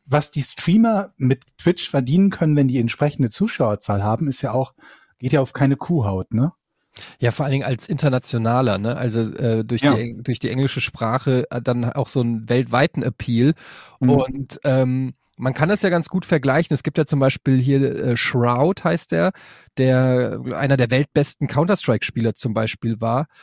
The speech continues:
Speaker 2: Und der ist, äh, Multimillionär geworden mit Streaming. Ja, und, ähm, Fatality war so ein bisschen, also Jonathan Wendell heißt er ja im echten Leben,
Speaker 1: Mhm.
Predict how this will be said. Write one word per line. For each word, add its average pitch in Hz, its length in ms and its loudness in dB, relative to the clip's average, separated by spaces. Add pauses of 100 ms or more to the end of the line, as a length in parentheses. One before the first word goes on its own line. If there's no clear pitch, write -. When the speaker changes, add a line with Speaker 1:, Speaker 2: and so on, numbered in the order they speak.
(240)
Speaker 2:
Und 127 300 0
der 135 160 2
ist, - 240 -6
äh, 131 160 -2
Multimillionär 101 760 -2
geworden 101 360 -4
mit 104 140 -6
Streaming. 101 560 -8 (320)
Ja, 113 180 0
und, 123 520 -6
ähm, 120 400 0 (420)
Fatality 151 720 0
war 160 460 2 (460)
so 160 380 0
ein 156 120 -2
bisschen, 170 340 -2
also 120 180 0
Jonathan 131 560 -2
Wendell 151 380 2
heißt 160 240 -4
er 156 60 0
ja 151 200 -2
im - 220 -8
echten - 260 -8
Leben, 139 160 2
Speaker 1:
Mhm. 127 160 2